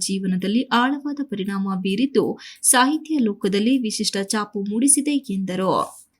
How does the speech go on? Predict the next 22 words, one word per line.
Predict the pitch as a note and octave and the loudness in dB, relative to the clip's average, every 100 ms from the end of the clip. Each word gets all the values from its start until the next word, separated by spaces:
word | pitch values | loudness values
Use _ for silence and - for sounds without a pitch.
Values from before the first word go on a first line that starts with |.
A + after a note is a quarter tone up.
| - | 2
ಸಾಹಿತಿ | C4 C4 C#4+ C#4+ | 4 4 0 -2
ಹಾಗೂ | D4+ C#4+ C#4+ | 0 0 2
ಸಂಶೋಧಕ | A3 A3 G#3 G#3 G3+ B3 | 0 2 0 0 0 0
ಶ್ರೀವತ್ಸ | B3+ A3 G3 G3 G#3+ - F#3+ | 2 2 2 0 -2 -2 -2
ಎಸ್ | G3 G3 | -2 -2
ವಟಿರವರು | G3+ G3+ G3 A#3+ C4 A#3+ | 0 0 0 2 2 2
ಮಾತನಾಡಿ, | G3+ - F#3+ A#3+ B3 G#2+ - - - | 0 -2 0 2 4 2 -2 -10 2
ಭೈರಪ್ಪನವರ | B3+ C#4 D#4 D#4 D#4 D4+ B3 | 4 4 2 -2 0 0 0
ಬಾಲ್ಯ | G#3+ A3 A3 | 2 0 0
ಕಷ್ಟಕರವಾಗಿದ್ದು, | G#3+ - G#3+ G3+ G3 G3 F#3 F#3+ G#3+ C4+ | -2 -2 0 -2 -2 -2 -2 -2 0 4
ವಾರಣ | B3+ C4+ D#4 D#4 A3+ | 4 4 0 -2 -4
ಭಿಕ್ಷಾಟನೆ | - A3 G#3 G#3 G#3 | -2 -2 -2 -2 0
ಮಾಡಿಕೊಂಡು | G3 G3 G3 G#3+ B3 A#3 | 0 0 -2 -2 0 2
ಜೀವನ | C4 C#4+ C#4+ B3+ | 4 4 2 0
ಸಾಗಿಸಿದ್ದರು. | G3 G3 F#3+ F3+ F#3+ F#3 E3 - G3 | -2 -4 -2 0 0 0 0 2 0
ಆದರೂ | F#3+ A3 C4+ G3+ | 2 -2 -2 -2
ಉನ್ನತ | F#3+ G3 G3 | -4 -4 -6
ಶಿಕ್ಷಣ | F3+ G3 F#3 F#3 | -4 -4 -4 -2
ಪಡೆದು | F3+ F3+ B3 A#3+ | -2 0 0 0
ಪ್ರಾಧ್ಯಾಪಕರಾಗಿ | G3+ F#3 G3 G3 F#3 F#3 F#3 B3 A#3+ | -2 -2 -4 -6 -6 -4 -2 -2 2
ಸೇವೆ | C#4 C#4+ C4+ | 2 2 -2
ಸಲ್ಲಿಸಿದರು. | G3+ F#3 - F3+ F#3 | -4 -4 -4 0 2